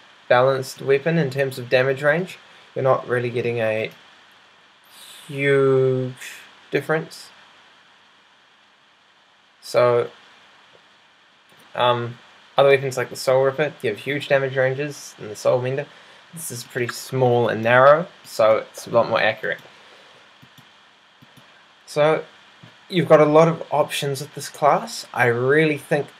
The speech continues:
that's cool. It's the first area of effect class to do this, and I'm looking forward to see if they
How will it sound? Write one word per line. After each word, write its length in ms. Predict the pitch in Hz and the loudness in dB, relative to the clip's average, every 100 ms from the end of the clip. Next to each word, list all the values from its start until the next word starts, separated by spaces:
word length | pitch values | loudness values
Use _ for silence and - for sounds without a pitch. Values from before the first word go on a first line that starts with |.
| - 117 | -14 0
that's 340 | 131 - - | 2 2 -6
cool. 320 | - 170 185 | -4 -2 -2
It's 160 | - - | -4 -8
the 80 | 120 | -4
first 340 | 147 131 - | 0 0 0
area 300 | 139 131 127 | 2 2 2
of 60 | 120 | -2
effect 280 | 120 135 - | -6 -6 -2
class 320 | 143 131 127 | 2 2 2
to 120 | - | -8
do 180 | 113 120 | -4 -2
this, 240 | 175 185 - | -2 -4 -6
and 120 | 127 | -2
I'm 80 | 131 | -2
looking 220 | 131 - | -2 -6
forward 240 | 147 147 | -4 -6
to 60 | 120 | -8
see 160 | 139 | -2
if 140 | 131 - | -2 2
they 440 | 127 120 120 113 | 4 6 4 -2